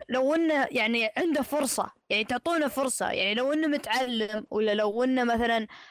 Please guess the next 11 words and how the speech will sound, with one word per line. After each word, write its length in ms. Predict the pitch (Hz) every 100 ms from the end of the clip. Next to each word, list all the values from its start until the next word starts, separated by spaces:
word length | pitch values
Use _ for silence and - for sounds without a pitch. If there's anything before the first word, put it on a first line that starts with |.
| - -
آه، 580 | 202 196 196 190 190 -
أحد 220 | 254 247
أعطاه 240 | 208 247 247
فرصة 320 | 269 254 220
إنه 140 | 220
يسوي 320 | 214 262 269
شيء، 340 | 240 233 285 339 _ -
بيسويه 560 | 254 302 277 285 240 -
على 160 | 214 247
أكمل 240 | 269 269
وجه. 360 | 240 226 -